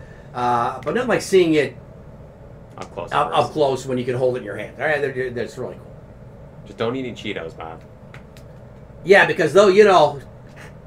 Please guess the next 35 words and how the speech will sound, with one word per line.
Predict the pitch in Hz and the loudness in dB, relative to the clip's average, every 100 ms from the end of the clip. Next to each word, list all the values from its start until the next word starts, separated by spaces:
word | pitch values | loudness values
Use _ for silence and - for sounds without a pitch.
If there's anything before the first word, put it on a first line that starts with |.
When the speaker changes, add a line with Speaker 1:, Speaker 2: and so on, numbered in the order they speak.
| - - - - | -20 -20 -20 -12
Speaker 2:
No | 107 | -12
Cheetos. | - 98 87 78 - 135 | -8 -8 -8 -12 -16 -6
Speaker 1:
No, | 170 190 185 185 180 214 | 0 0 2 2 2 0
no | 165 170 | -2 -2
Cheetos, | 165 147 110 - 131 | -2 -6 -6 -8 -8
because, | 127 139 123 123 | -4 -4 -4 -2
uh, | 127 127 123 123 123 | -2 -2 -2 -4 -6
yeah, | 131 131 | -8 -6
anything | 156 180 - 175 165 151 | 0 0 0 -2 -2 -4
smudges | 143 147 147 143 143 131 | -8 -2 0 0 -2 -6
and | 131 131 | -6 -6
those. | 131 127 127 117 113 - - - - - - - | -4 -2 -2 -4 -10 -18 -20 -20 -20 -20 -14 -4
Don't, | 143 160 | -2 -2
don't | 147 160 180 | 0 0 2
give | 160 | 0
them | 156 | 0
to | 147 | 0
the | 147 | -2
toddler | - 139 147 151 147 143 143 147 | -4 -2 0 0 -2 0 0 -2
or | 135 | -2
whatever. | 135 139 135 | -2 -2 -2
They | 127 | -2
Speaker 2:
Yeah. | 123 | -2
Speaker 1:
don't. | 131 139 147 | -4 -4 -4
They | 117 110 - | -8 -12 -12
can't | 127 135 156 | -8 -8 -6
touch. | 151 131 | -8 -6
No | 139 | -8
touch. | 175 151 127 - - - - | -4 -4 -4 -10 -18 -18 -8
Put | 147 | -4
it | 151 | 0
high | 151 151 | 2 2
on | |
the | 151 | 0
shelf. | 160 160 139 - | -4 -2 -2 -4